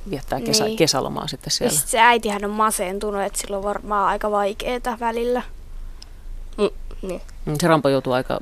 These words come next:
Speaker 1: paljon selviämään
Speaker 2: Mm.
Speaker 1: it-, itsekseen.
Speaker 2: Joo.
Speaker 1: No Nadia, äh, kuvat päähenkilö Rampon kirjan alussa tällaisessa keskittymiskyvyttömäksi A D H D-tapaukseksi. Ja sit loppujen lopuksi tuntuu, että tää murrosikäinen poika vaikuttaa, äh,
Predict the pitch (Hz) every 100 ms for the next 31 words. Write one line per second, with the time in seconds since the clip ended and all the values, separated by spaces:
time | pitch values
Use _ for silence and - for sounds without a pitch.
0 | - 135 127 131 131 123 139 - 139 143
1 | - - - 143 143 220 202 208 - -
2 | - - - - - - - 202 262 220
3 | 151 - - 151 147 - - - 233 202
4 | - - - - 151 143 139 139 151 135
5 | 135 147 135 139 135 - - 131 - -
6 | - 151 143 - - 139 131 - - 139
7 | 127 - 120 120 - 143 139 123 131 127
8 | 127 127 - 139 120 123 - - - -
9 | - - - - 170 214 233 180 143 147
10 | - 170 143 135 139 139 131 147 151 -
11 | 131 127 127 135 139 143 139 - 139 135